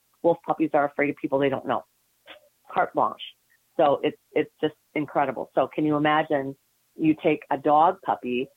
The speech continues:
from a mom when they're just little guys, and by six weeks, they're afraid of people they don't know, and, and that doesn't go away.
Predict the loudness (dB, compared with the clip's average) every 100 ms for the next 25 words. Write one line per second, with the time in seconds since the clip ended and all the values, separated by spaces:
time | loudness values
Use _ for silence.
0 | _ _ -4 0 0 0 2 4 4 0
1 | -2 -4 -2 -4 -4 -6 -2 2 2 2
2 | 2 0 -2 -4 -2 0 0 -4 -10 _
3 | _ _ _ _ _ _ -4 -2 -2 -4
4 | -6 -2 -4 -2 -4 -2 -2 -2 -4 -4
5 | 0 0 0 0 -2 -2 -6 -6 -6 -6
6 | -6 -12 -8 0 0 -2 -2 0 0 -2
7 | -4 0 0 0 -2 -4